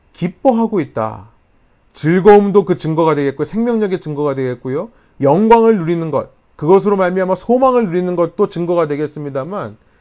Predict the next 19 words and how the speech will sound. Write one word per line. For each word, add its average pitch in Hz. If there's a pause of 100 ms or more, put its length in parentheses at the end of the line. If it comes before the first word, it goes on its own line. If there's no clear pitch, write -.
(120)
기뻐하는 196
것. 107 (600)
이 202
베드로 185
사도는 196
특별히 202
베드로 170
전서를 175
통해서 143
고난 170
중에 180
기뻐할 165
것에 156
대해서 135
이야기하고 131
있는 123
거죠. 117 (560)
이 196
기쁨이야말로 170